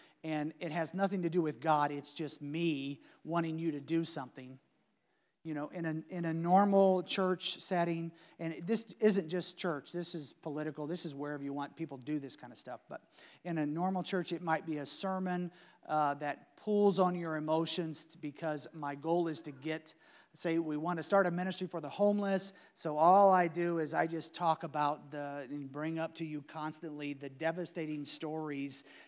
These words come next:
to pull on your heartstrings concerning the, uh, homeless because we're gonna be taking up an offering and I need ten thousand dollars.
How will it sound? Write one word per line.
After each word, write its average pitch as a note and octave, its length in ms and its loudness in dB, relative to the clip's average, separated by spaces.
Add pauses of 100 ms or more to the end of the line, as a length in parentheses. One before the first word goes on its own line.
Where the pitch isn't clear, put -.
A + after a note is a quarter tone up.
to D#3 80 -10
pull G3 320 0
on F3+ 140 0
your D#3 160 -4
heartstrings E3 760 -4
concerning F#3 480 -4
the, D3+ 260 -4 (300)
uh, D#3 60 -6
homeless F#3 600 0
because E3 300 -6
we're D#3+ 80 -6
gonna D#3+ 120 -4
be D#3 100 -4
taking F#3 360 -2
up E3 120 -4
an D#3 80 -4
offering D#3+ 480 2
and D3 120 -4
I C#3+ 80 -4
need D3 280 -4
ten C#3+ 160 -6
thousand C3 340 -8
dollars. - 380 -14